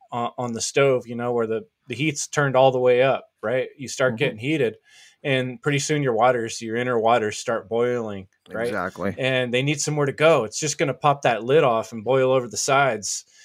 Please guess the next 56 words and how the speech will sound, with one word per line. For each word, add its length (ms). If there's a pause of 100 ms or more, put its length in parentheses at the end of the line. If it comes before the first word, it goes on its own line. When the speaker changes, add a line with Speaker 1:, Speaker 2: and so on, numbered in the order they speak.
(160)
Speaker 1:
you 120
know, 120
which 220
is 80
basically, 840
you 100
know, 240
in 80
terms 300
of 80
being 180
a 40
human, 340
it's 160
feeling 280
really 200
uncomfortable 600
inside 320
of 60
your 140
own 140
body 380 (380)
when 140
you 80
got 160
all 100
this 160
frustration 600
and 100
anger 300
about 180
what's 160
going 160
on 80
in 60
the 80
world 260
and 100
you 60
don't 160
have 160
an 80
outlet. 460
And 100
so, 340
Speaker 2:
Right. 300 (340)
Speaker 1:
you 120
know, 100
I 80
think 240
just, 360 (500)
even 280
just 200
for 120
the 100
therapeutic 680